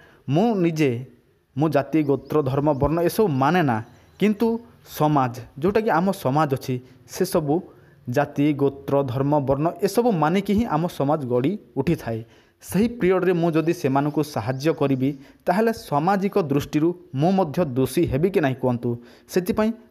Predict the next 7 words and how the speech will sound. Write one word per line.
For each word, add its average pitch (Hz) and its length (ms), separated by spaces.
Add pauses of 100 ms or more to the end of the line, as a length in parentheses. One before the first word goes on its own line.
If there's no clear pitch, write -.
ମୁଁ 156 120
ସେମାନଙ୍କୁ 151 440
ମନା 139 300
କରିଦେଲି। 131 260
ଫଳରେ 214 240
ସେମାନେ 160 460 (240)
ନଥିବା 151 800